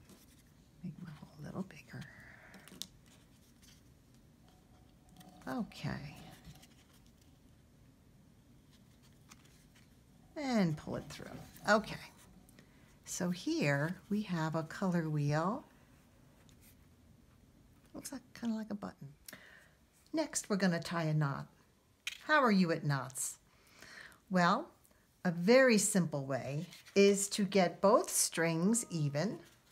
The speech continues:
and at the very end, where you have your two ends, just loop them around your fingers. Let's see if I can do this.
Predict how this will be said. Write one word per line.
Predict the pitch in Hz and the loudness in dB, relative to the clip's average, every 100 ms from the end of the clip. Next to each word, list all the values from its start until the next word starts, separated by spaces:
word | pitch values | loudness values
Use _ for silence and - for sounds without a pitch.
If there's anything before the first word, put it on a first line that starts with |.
| _ _ _ _ _ _ _ _ _ _ _ - - - | _ _ _ _ _ _ _ _ _ _ _ -16 -14 0
and | 190 175 175 220 381 - - - - - | 2 4 4 2 0 -2 -4 -8 -8 -2
at | 233 262 | 0 2
the | |
very | 247 247 349 453 - | 4 4 4 0 2
end, | 185 165 190 277 - 196 | 4 4 0 -2 -6 -2
where | 185 | 0
you | |
have | 190 202 202 | 2 2 2
your | 208 | 0
two | 202 247 - | -2 -6 -4
ends, | 165 151 143 202 214 - _ _ _ _ _ - | 0 2 2 0 -4 -12 _ _ _ _ _ -2
just | 523 - 311 | 0 2 2
loop | 330 311 | 2 2
them | 277 262 | 2 4
around | 240 208 220 | 4 4 4
your | 269 | 0
fingers. | 311 208 175 160 196 302 - - - _ _ _ _ _ _ _ _ _ _ _ _ _ _ _ _ _ _ _ _ _ _ _ _ _ _ _ _ _ _ _ _ _ _ _ | -2 2 2 2 -2 -2 -6 -6 -16 _ _ _ _ _ _ _ _ _ _ _ _ _ _ _ _ _ _ _ _ _ _ _ _ _ _ _ _ _ _ _ _ _ _ _
Let's | - | -20
see | |
if | 175 | -18
I | - _ | -20 _
can | _ | _
do | - - - | -20 -20 -20
this. | - - | -18 -18